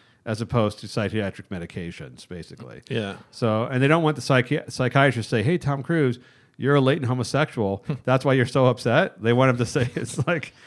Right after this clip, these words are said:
Speaker 1: that destroys their whole business
Speaker 2: That'd be the
Speaker 1: model.
Speaker 2: best psychiatrist ever.
Speaker 1: <laughs> That would, I mean, a psychiatrist would spot Tom Cruise after a two-minute conversation and say, "Dude, fucking come out of the closet. You'll be so much happier."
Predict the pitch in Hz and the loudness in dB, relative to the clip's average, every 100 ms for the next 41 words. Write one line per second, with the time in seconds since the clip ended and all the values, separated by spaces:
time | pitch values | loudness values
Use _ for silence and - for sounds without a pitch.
0 | - - 160 151 - 156 151 131 123 127 | -6 0 2 2 4 8 8 6 2 2
1 | 127 135 127 147 127 95 127 - - 135 | 2 0 2 4 2 4 0 0 -2 0
2 | 120 120 120 107 - - - - 175 202 | 2 0 -2 -8 -6 -4 -4 0 4 6
3 | 254 160 180 175 190 202 147 135 123 - | 6 6 4 4 4 4 4 0 0 2
4 | 127 - 131 127 123 113 104 113 104 - | 2 4 0 2 0 2 0 0 -2 0
5 | 131 117 113 107 98 107 101 101 92 135 | 0 0 0 0 0 -2 -2 -6 2 2
6 | 101 - _ _ - 117 120 143 139 131 | 2 -2 _ _ -4 -4 0 2 4 4
7 | - 123 113 110 101 95 104 104 104 110 | 4 2 2 -2 -6 -4 -4 -2 -2 0
8 | 147 170 | -2 -2